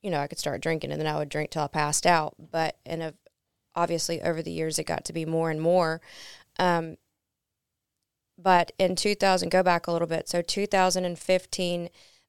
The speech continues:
that Christmas, I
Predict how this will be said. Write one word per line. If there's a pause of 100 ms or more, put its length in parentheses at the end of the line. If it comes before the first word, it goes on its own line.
(220)
that (160)
Christmas, (680)
I